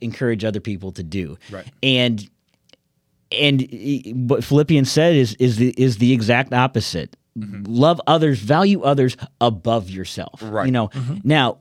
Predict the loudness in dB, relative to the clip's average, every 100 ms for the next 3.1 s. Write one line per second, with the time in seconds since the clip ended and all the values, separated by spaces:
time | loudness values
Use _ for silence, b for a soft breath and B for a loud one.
0 | -10 -2 0 2 2 2 2 2 2 0
1 | -4 -4 -2 -4 -4 -10 -16 -6 -4 -4
2 | -6 -8 -10 -14 -16 -16 -8 -4 -4 -6
3 | -8